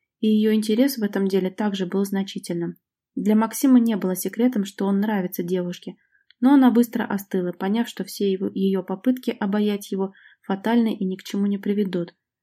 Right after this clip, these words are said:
Когда девушка вышла замуж за подходящего ей по всем параметрам молодого человека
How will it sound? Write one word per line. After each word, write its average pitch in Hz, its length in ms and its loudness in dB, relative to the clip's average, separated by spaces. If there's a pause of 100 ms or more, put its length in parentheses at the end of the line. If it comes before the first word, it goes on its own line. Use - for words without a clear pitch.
(180)
Когда 214 280 4
девушка 220 440 4
вышла 214 320 0
замуж 202 360 0
за 196 100 -2
подходящего 202 600 -4
ей 196 180 0
по 196 120 -4
всем 196 260 -4
параметрам 190 520 -2
молодого 190 440 -4
человека 202 600 -2